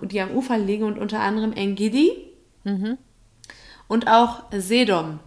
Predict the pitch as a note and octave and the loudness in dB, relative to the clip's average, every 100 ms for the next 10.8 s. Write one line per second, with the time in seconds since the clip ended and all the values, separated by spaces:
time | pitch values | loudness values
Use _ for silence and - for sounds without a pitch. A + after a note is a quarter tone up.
0 | - - F#3 F3+ F3+ F3+ F#3+ F#3+ F#3+ F3+ | -20 -16 -12 -10 -8 -6 -4 -4 -4 -8
1 | F3 G3+ G3+ G3 F#3+ G3 G3+ G3 G3 G3 | -4 -2 -2 -4 -4 -4 -2 -2 -2 -4
2 | - F#3 F#3 F3+ F3+ - - - - - | -4 -6 -4 -6 -8 -14 -16 -18 -20 -20
3 | - G3+ G3+ - G3 F#3 F3+ F3+ F3+ F#3+ | -10 -6 -4 -4 -6 -4 -4 -6 -6 -6
4 | F#3+ F#3 G3 A#3+ A#3 E3+ D#3+ E3 F3 A#3+ | -6 -4 -2 -2 -4 -8 -10 -10 -8 -6
5 | E3+ F#3 F3+ F3+ E3 D3+ D3 D3 _ _ | -8 -10 -6 -4 -4 -6 -10 -14 _ _
6 | _ _ _ _ - _ _ - F#3+ F3 | _ _ _ _ -20 _ _ -12 -10 -10
7 | D#3+ A3 A3+ A3+ - - - A3 A#3 B3 | -8 -4 -2 -2 -2 -6 2 4 6 6
8 | B3 B3 - F3+ F3+ F#3 F#3 F3+ F#3+ G3+ | 6 4 0 -8 -6 -4 -6 -8 -10 -8
9 | F#3 F3 F#3 F3 D#3+ D#3 - - - - | -8 -8 -10 -10 -12 -14 -18 -20 -20 -8
10 | D#3+ D#3+ - D#3 D#3+ D#3+ D#3 D3+ | -6 -6 -12 -16 -8 -8 -8 -12